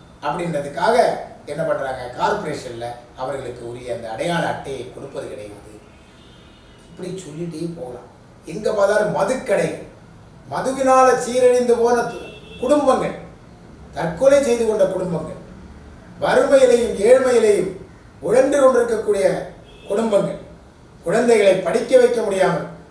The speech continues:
இவர் குடிப்பதற்கு பணம் இருக்கிறது, படிக்க வைப்பதற்கு பணமா செலவு பண்ண மாட்டார். குடும்பத்துல குடும்ப தலைவர் பணத்தை எல்லாம் டாஸ்மாக் கடையில தொட்டிட்டு வந்துடுறார். பிள்ளைக்கு ஃபீஸ் கட்டுறதில்லை,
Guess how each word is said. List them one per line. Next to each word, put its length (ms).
இவர் 400
குடிப்பதற்கு 640
பணம் 300
இருக்கிறது, 480
படிக்க 420
வைப்பதற்கு 640
பணமா 360
செலவு 260
பண்ண 160
மாட்டார். 260
குடும்பத்துல 460
குடும்ப 240
தலைவர் 460
பணத்தை 360
எல்லாம் 340
டாஸ்மாக் 480
கடையில 220
தொட்டிட்டு 280
வந்துடுறார். 400
பிள்ளைக்கு 440
ஃபீஸ் 180
கட்டுறதில்லை, 420